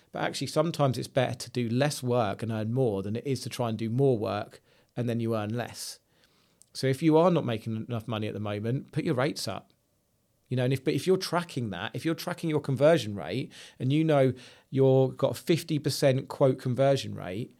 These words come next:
then if you put your rates up and it doesn't change, then you know you've been charging too less. If you put your rates up and you keep doing it and you get down to ten percent and you've not got enough work, then you know you can tweak back. But you're only gonna know all this stuff if you measure it.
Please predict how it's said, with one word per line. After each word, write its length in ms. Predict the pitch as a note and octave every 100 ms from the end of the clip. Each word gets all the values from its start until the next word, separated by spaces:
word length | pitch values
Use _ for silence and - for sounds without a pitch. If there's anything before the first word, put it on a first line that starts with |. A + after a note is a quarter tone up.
| _ - _ _
then 440 | D3+ D3 C#3+ C#3 C3+ _ _ _ _ _ _
if 160 | C#3 F3+
you 80 |
put 140 | F#3 F3+
your 100 | C#3+
rates 360 | C#3 E3 -
up 260 | G#2 B2 - - _ _
and 120 | C#3
it 80 | B2
doesn't 220 | C#3 A#2
change, 680 | - D3+ A#2 G#2+ C#3 - - _
then 140 | - B2
you 100 | D#3
know 100 | D#3
you've 200 | B2 A#2
been 140 | A#2+
charging 320 | A2+ A#2+ G#2+
too 160 | G#2 A#2
less. 380 | C3 B2+ - - - - _
If 120 | -
you 80 | G3+
put 160 | G3 D#3+
your 120 | C#3+
rates 340 | C#3+ D#3+ -
up 120 | A2+
and 100 | -
you 60 | C3
keep 220 | C#3 D3
doing 220 | C#3+ D#3
it 100 | B2+
and 80 | A2
you 80 | A#2+
get 160 | B2 -
down 180 | C3
to 80 | B2
ten 260 | - C3+ A#2+
percent 300 | A2 D#3 C3
and 80 | A#2+
you've 100 | B2
not 160 | C#3
got 100 | B2
enough 200 | B2 A#2
work, 320 | C#3+ D#3+ A#2+
then 120 | B2+ B2
you 80 |
know 120 | C3 C#3
you 140 | C3+
can 140 | C#3+
tweak 300 | C#3 C#3 B2
back. 340 | E3+ D#3+ A2 - - - -
But 80 | C#3
you're 140 | -
only 220 | E3+ F3+
gonna 160 | F3 E3
know 260 | D#3+ E3 E3
all 100 | D3
this 100 | A2
stuff 440 | - G2+ G2+ - _ _ _ _ _ _ _ -
if 200 | C#3+ C3+
you 80 |
measure 320 | B2 D3 G2+ E2
it. 160 | -